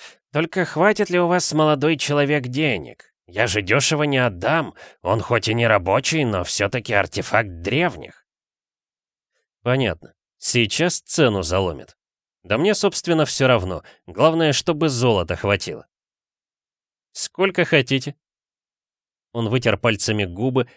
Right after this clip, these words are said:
хитро посмотрев на меня. «Пятьдесят золотых монет». Я для приличия сделал удивленное лицо, аж присвистнул. Много, конечно, но у меня такие деньги есть.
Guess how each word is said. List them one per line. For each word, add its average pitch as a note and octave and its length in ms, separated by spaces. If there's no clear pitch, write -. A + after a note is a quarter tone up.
хитро B2+ 380
посмотрев C3 600
на G2 100
меня. F#2+ 340
«Пятьдесят G#2+ 760
золотых A#2 600
монет». G2+ 600
Я G#2+ 260
для B2+ 160
приличия D3+ 560
сделал C3+ 440
удивленное B2+ 680
лицо, B2 520
аж G#2 220
присвистнул. A2 720
Много, G#2 440
конечно, F2+ 480
но G#2+ 200
у A#2 40
меня B2+ 240
такие C3+ 340
деньги G2 340
есть. D#2 500